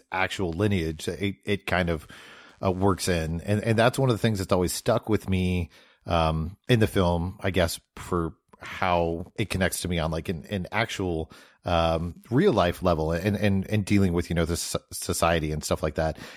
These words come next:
And the way it is, is that I, on my side of the family, have always been, uh, the black sheep, and on my, like,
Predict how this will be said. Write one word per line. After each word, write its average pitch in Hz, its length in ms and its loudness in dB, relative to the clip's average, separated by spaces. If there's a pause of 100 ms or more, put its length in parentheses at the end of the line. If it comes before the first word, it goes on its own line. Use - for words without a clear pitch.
(120)
And 101 120 0
the 98 60 4
way 85 220 2
it 82 80 -2
is, 82 300 -2
is 90 100 -6
that 87 280 0 (400)
I, 104 260 2
on 117 160 2
my 101 160 4
side 104 220 0
of 90 60 0
the 87 60 -4
family, 87 280 0
have 80 100 0
always 82 240 0
been, 82 420 -2
uh, 76 260 -2
the 92 140 -2
black 78 340 0
sheep, - 440 -8
and 80 500 -2 (220)
on 87 500 0 (400)
my, 80 280 2
like, 76 320 -6